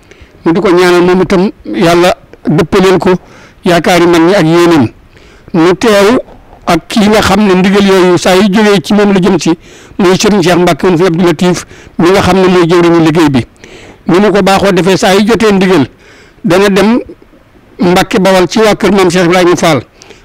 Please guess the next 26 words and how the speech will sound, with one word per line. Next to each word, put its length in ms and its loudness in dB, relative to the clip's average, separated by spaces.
leeral 420 0
leen 160 2
ndigalal 340 0
sëñ 240 0
bi, 160 -2
daal 200 0
di 80 0
woot 260 2
na, 160 0
woo 180 0
nag 200 0
jëwriñ 240 0
yi 60 0
nga 100 0
xam 140 -2
ne 60 0
ñoom 200 0
la 60 0
ko 100 0
seqal. 340 -2
Loolu 220 0
moo 140 2
waral 220 0
jotaay 280 0
bii 160 0
tey, 240 0